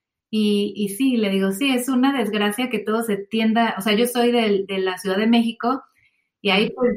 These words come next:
Speaker 1: veintidós millones de habitantes solamente en la Ciudad de México.
Speaker 2: Claro.
Speaker 1: Es increíble, ¿eh? Y en todo el país, creo que ahorita ya hay más de ciento diez millones, o sea, es,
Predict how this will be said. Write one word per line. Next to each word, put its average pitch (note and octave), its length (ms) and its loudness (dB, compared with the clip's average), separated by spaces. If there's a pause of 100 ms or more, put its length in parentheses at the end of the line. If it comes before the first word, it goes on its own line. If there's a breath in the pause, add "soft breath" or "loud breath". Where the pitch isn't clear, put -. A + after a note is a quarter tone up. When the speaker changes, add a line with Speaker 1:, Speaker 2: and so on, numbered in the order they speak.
Speaker 1:
veintidós G3 480 2
millones A#3 380 4
de A3 80 0
habitantes G#3 460 -2
solamente A#3+ 540 4
en A3+ 100 2
la F#3+ 160 -2
Ciudad G3+ 320 0
de A3 60 2
México. A3 560 -4 (380 loud breath)
Speaker 2:
Claro. G3 280 0
Speaker 1:
Es - 100 2
increíble, A#3+ 420 4
¿eh? - 320 -8
Y G#3+ 160 2
en G#3 140 4
todo C4+ 160 2
el E4+ 140 0
país, B3 300 2
creo B3+ 260 -4
que C4 80 -4
ahorita B3+ 220 0
ya B3 100 2
hay A#3+ 80 4
más B3+ 180 4
de B3 80 0
ciento B3+ 320 2
diez A#3 220 4
millones, G#3 500 -2
o F#3+ 60 -8
sea, A3+ 160 -2
es, A#3+ 100 -4